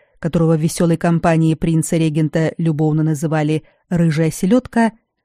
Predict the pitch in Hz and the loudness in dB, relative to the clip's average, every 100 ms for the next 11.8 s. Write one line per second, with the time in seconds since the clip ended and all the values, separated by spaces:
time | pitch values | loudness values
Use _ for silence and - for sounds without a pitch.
0 | _ 190 226 - 285 277 240 247 190 175 | _ 0 0 2 2 4 6 6 6 2
1 | 180 233 - 185 151 156 165 165 175 247 | 4 2 2 -2 0 0 -2 0 2 4
2 | 233 226 - 170 175 - 170 170 165 160 | 4 2 -2 -4 -2 -4 -2 0 2 2
3 | 147 - - _ - - 160 - 160 165 | 0 -4 -16 _ -6 0 0 0 0 0
4 | 175 - 156 139 147 135 - _ _ _ | -2 -2 -2 -2 -4 -4 -10 _ _ _
5 | _ _ _ _ _ - 175 175 170 170 | _ _ _ _ _ -2 2 2 4 2
6 | 170 165 165 156 170 170 170 160 165 156 | 2 2 0 0 0 2 2 0 0 0
7 | 190 - 160 147 - _ _ _ _ 269 | -2 -2 -2 -4 -10 _ _ _ _ -6
8 | 247 247 240 - 214 - 196 190 170 160 | -2 2 2 2 0 0 0 0 0 0
9 | 156 - 175 170 160 185 - 156 151 139 | -2 0 0 0 0 -2 -2 -2 -2 -4
10 | - _ _ _ _ _ _ - - 294 | -8 _ _ _ _ _ _ -12 -2 0
11 | 226 - - - 233 226 220 | 0 -4 -8 -2 -2 0 0